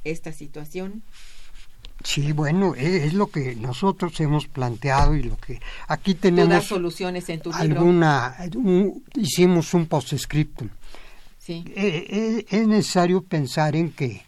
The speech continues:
Speaker 2: en que el, el, este tratado ha sido una camisa de fuerza
Speaker 1: Sí.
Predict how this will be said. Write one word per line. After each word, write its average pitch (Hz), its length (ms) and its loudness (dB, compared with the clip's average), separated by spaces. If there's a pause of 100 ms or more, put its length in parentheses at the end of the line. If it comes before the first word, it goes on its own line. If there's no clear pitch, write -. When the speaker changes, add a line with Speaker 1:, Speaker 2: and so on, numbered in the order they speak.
(440)
Speaker 2:
en 139 140 0
que 156 440 0 (240)
el, 156 380 0
el, 151 360 0 (100)
este 180 500 0
tratado 160 500 2
ha 151 60 0
sido 160 260 4
una 156 160 6
camisa 143 500 4
de 127 120 -4
fuerza - 480 -6 (360)
Speaker 1:
Sí. 120 240 -10